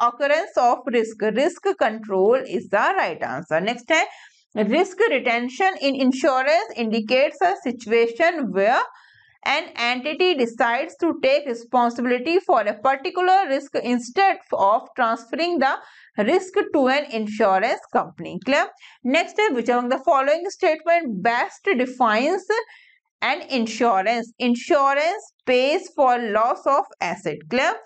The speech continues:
Next, uh, which among the given insurance is compulsory in India? Motor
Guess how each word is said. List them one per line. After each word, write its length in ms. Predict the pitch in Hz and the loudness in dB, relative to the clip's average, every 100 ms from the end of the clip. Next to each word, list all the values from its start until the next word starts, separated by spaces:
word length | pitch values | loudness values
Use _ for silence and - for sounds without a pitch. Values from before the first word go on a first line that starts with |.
| - - - | -20 -16 -4
Next, 280 | 277 311 | -4 -2
uh, 100 | 415 359 | -2 -2
which 160 | 247 | 0
among 220 | 254 247 | 0 0
the 120 | 247 254 | 0 0
given 340 | 220 277 392 | 0 0 0
insurance 600 | 370 381 403 320 339 - | -2 -2 0 2 0 -4
is 140 | 320 - | -8 -2
compulsory 600 | 285 262 277 285 330 339 | -4 0 0 0 -2 -2
in 260 | 277 294 | 0 2
India? 340 | 294 285 285 311 427 - - _ | 2 2 2 2 -2 -8 -20 _
Motor 420 | 220 220 277 294 | -2 4 4 4